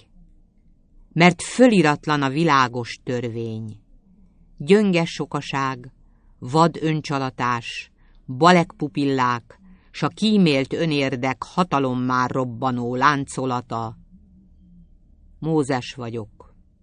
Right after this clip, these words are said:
a hatalmatlan, s föláldoztok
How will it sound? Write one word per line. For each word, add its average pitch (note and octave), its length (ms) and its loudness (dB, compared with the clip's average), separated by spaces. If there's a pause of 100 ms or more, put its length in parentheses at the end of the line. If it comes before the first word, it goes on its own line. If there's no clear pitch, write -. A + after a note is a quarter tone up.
(420)
a C#3 140 -4
hatalmatlan, B2 1160 -2 (1040)
s - 160 -14
föláldoztok C3+ 1160 2